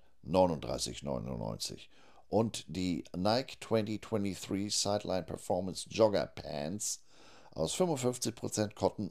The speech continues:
neununddreißig Prozent Recycled Polyester und sechs Prozent Organic Cotton, die kommt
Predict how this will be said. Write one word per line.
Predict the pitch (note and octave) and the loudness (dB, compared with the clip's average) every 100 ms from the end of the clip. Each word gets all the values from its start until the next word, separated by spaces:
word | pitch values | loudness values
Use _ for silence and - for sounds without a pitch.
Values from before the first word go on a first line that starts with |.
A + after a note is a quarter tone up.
| - | -6
neununddreißig | F2+ E2+ F#2 F#2+ D#2 D#2+ - - | 0 2 2 0 0 0 -2 -10
Prozent | - - D2 - | -10 -6 -6 -6
Recycled | B1+ C#2+ - F2+ E3 - B1 - | -6 -4 0 2 2 0 -8 -8
Polyester | - A1+ B1 B1+ - G2 - - - - | -4 -2 -2 -2 2 0 0 -14 -20 -12
und | - E2 | -4 -4
sechs | C2 D#2+ G#2+ - | 0 0 0 -2
Prozent | - - G2 - - | -6 0 0 0 0
Organic | D2 B1+ B1+ F2+ A2+ D#2 - - | 0 0 -2 0 0 -2 -10 -10
Cotton, | - D2 C#2 B2 - - - - - - | -4 -4 -4 -8 -10 -20 -20 -20 -8 0
die | B2+ | 2
kommt | - B2+ A#2+ | 6 6 6